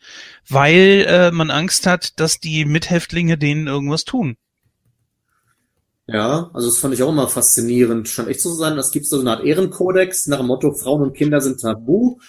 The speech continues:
Speaker 2: aber innerhalb des eigenen Geschlechtes kannst du mit denen machen, was du willst, ja.
Speaker 1: Julian, wie hat denn das auf dich gewirkt? Meinst du, dass das hier so, dass man das irgendwo vielleicht gehört hat und dann mit ins Drehbuch übernommen hat?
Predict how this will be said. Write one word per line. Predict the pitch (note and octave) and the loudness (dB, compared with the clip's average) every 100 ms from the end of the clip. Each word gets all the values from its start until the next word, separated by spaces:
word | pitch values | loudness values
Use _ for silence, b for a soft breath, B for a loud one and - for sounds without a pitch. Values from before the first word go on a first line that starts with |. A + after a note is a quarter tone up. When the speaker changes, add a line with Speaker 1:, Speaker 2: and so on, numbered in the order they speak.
| B B - | B B -6
Speaker 2:
aber | B2+ C#3 C3+ C3+ C3 B2+ | -2 2 2 0 -4 -4
innerhalb | B2+ | -4
des | B2 | -2
eigenen | - E3 | 0 2
Geschlechtes | E3+ - D#3+ D#3 E3 - | 2 2 0 2 2 2
kannst | - D3 C#3+ | 0 -2 0
du | |
mit | C#3 C#3+ | 0 0
denen | C#3 | 0
machen, | C3 C#3 B2 | 0 -4 -4
was | B2 | -6
du | A#2+ | -4
willst, | G#2+ G#2 - | -2 -2 -6
ja. | G2 F#2 - _ _ _ _ _ _ _ _ _ _ _ _ _ _ _ _ _ B B B B _ | -10 -12 -16 _ _ _ _ _ _ _ _ _ _ _ _ _ _ _ _ _ B B B B _
Speaker 1:
Julian, | - F#3+ F#3 | 2 4 6
wie | C#3 | 4
hat | D#3 | 2
denn | F3+ D#3+ | 2 2
das | D#3 | 2
auf | D#3 | 2
dich | A3+ - | 0 -2
gewirkt? | E3+ C3 C3 - | -2 0 0 0
Meinst | C3+ E3+ | -2 0
du, | F3 | 0
dass | F3+ E3+ - - | 0 2 2 0
das | E3 - | 0 0
hier | - F3 F3 | 0 0 0
so, | E3 E3+ E3 D#3+ D#3+ D#3 D3+ B B B B B B B B B B _ _ B B B B B B B B B B _ _ | 2 0 2 2 2 2 0 B B B B B B B B B B _ _ B B B B B B B B B B _ _
dass | - D#3 F3+ | 0 2 4
man | E3+ | 4
das | E3+ | 2
irgendwo | - F#3+ E3+ | 2 2 2
vielleicht | E3 D#3 D3 - - | 2 0 -2 -2 -2
gehört | B2 C3 D#3+ G#3+ - | 2 2 2 0 0
hat | G#3 D3+ | 0 0
und | D#3 | -4
dann | C#3+ D#3+ D#3 D3 | -2 0 0 -2
mit | D3 | -2
ins | D3+ C3 | -2 -2
Drehbuch | - B2+ F3 G#3 - | -2 -2 0 -2 -2
übernommen | D#3+ C3+ B2+ F3+ A3 | 0 2 2 4 4
hat? | A#3+ D4+ - - | 2 0 -6 -14